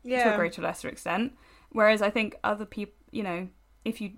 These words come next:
Speaker 1: maybe if you did that nowadays, like, if this happened nowadays, it would be harder to do so because you couldn't, I don't know, you'd probably go into Discord, but you'd, you'd lose people along the way because people wouldn't be able to get into the Discord, you know,
Speaker 2: Yeah.
Speaker 1: stuff like that. So it's
Speaker 2: Which
Speaker 1: pretty
Speaker 2: I'm sure
Speaker 1: hard.
Speaker 2: they did lose people, but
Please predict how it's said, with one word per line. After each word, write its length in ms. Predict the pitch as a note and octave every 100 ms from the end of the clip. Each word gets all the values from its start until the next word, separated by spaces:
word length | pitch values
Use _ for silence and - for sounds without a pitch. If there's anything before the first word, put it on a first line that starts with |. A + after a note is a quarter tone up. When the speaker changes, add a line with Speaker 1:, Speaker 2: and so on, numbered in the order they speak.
| -
Speaker 1:
maybe 260 | A3 A3
if 100 | A3
you 60 | A3
did 160 | G#3 G3
that 140 | G3
nowadays, 560 | F#3 F#3+ G#3 A#3 A#3 A3+
like, 100 | F#3
if 80 |
this 140 | - F#3+
happened 240 | F#3+ -
nowadays, 300 | F3+ F#3 F#3+
it 40 | F#3
would 80 | F#3
be 60 | D#3+
harder 380 | - F3+ F3+
to 140 | F3+ F3+
do 160 | F#3
so 220 | G3+ B3 B3
because 340 | A3+ F3+ -
you 60 | F3+
couldn't, 400 | - F#3 F#3+ - _ - -
I 80 | A4+
don't 120 | F#4+
know, 200 | G3+ F3+ F#3+
you'd 120 | - A#3
probably 180 | C4
go 100 | B3
into 140 | A3+ A3+
Discord, 460 | G#3 G#3 F#3+ F3 -
but 120 | G3+
you'd, 160 | A3 A3
you'd 200 | - A3 - -
lose 380 | - G3 A#3 A#3+
people 320 | - F3+ F3+
along 220 | F3 E3+ E3
the 60 |
way 180 | F#3 F3+
because 260 | F3 E3 E3+
people 200 | F3 E3+
wouldn't 320 | E3+ - -
be 80 | F3+
able 140 | E3
to 60 | -
get 120 | F3+
into 200 | F3+ E3
the 60 | -
Discord, 480 | E3+ F3+ - - - -
you 100 | F3+
know, 60 |
Speaker 2:
Yeah. 120 | A3+ F3+
Speaker 1:
stuff 120 | F#3
like 80 | -
that. 200 | F3 - - - - - - - - - -
So 100 | D4
it's 100 | D4
Speaker 2:
Which 160 | F#4
Speaker 1:
pretty 140 | G4 F#4
Speaker 2:
I'm 60 |
sure 140 | F4 A#4+
Speaker 1:
hard. 100 | A4
Speaker 2:
they 80 |
did 220 | E4 D#4+ A#3
lose 260 | B3+ C4+
people, 400 | - G#3 G#3 G3+
but 280 | G3 G3 F3+